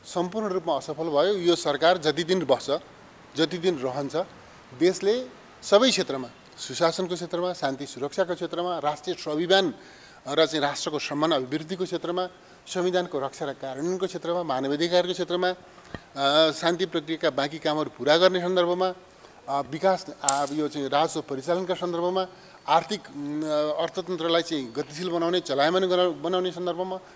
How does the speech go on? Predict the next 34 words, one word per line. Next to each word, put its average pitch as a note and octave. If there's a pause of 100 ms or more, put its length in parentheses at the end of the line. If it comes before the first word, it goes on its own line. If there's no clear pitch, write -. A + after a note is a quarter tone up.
(160)
सबै B3+
सन्दर्भमा C#3+ (440)
यो D#3+
सरकार C#3+
असफल B2+
भइसक्यो। A#2
यो G3+
सरकार E3
जति D3
दिन B2+
बस्छ, D3 (480)
देशले D#3+
त्यति D3+
दुःख C3+
पाउने C3+
हो, G3+
दे-, D3
त्यति D#3+
धेरै C#3+ (340)
ओह्रालो C#3+
लाग्ने B2
हो, F3+
असफल E3+
सरकार B2+
हो। -
यस्तो G3
प्रकारको F3+
सरकार D3 (520)
बन्नुपर्छ F#3
भन्ने D#3
नेपाली D3
जनताको C3+
चाहना C3+
होइन। C#3